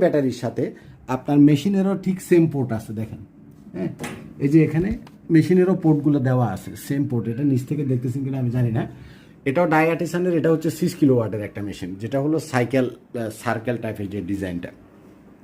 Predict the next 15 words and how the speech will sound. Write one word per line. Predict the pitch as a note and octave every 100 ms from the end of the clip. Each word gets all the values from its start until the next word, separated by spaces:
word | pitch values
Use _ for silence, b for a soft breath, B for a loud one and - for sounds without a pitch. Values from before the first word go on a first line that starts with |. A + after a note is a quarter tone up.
| - B B B B B B -
তো | C#3 C#3 - - - - -
সবসময় | - E3 - G3+ F#3+
খেয়াল | E3 D3
রাখবেন, | B2+ A2 A2
আপনি | A2 D3+ C#3+ C3+
যে | D3+
কোনো | D3+ F3+ G#3
লিথিয়াম | F3+ - E3+ E3+
ব্যাটারি | E3 E3 E3+ F3
কিনলে | D#3+ E3+ B3 B3 -
এই | D3 C#3 -
পোর্ট | D#3 F3+ - C#3
এবং, | C#3 G3+ C#4 B B B B -
এ, | C3
সুইচগুলো | - F#3+ F#3+ F3+